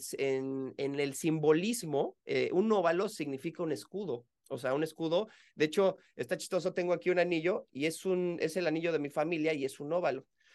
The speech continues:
Entonces, los óvalos, inconscientemente la gente los ve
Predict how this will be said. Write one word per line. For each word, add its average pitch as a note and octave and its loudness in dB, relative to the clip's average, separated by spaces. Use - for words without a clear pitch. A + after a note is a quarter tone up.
Entonces, F#3+ -2
los F3 4
óvalos, A3 6
inconscientemente G3+ 0
la F3 2
gente F3 -4
los C#3 -2
ve D3 0